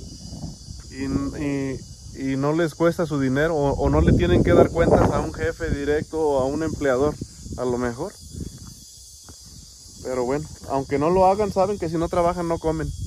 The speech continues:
Todos necesitamos trabajar, y si yo estoy dando, dándole empleo a alguien aquí para que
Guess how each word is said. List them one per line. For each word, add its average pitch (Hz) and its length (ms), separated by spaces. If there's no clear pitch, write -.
Todos 185 200
necesitamos 151 500
trabajar, 139 360
y 143 80
si 143 120
yo 156 120
estoy 180 260
dando, 175 320
dándole 170 340
empleo 165 320
a 165 60
alguien 180 300
aquí 151 220
para 170 220
que 135 280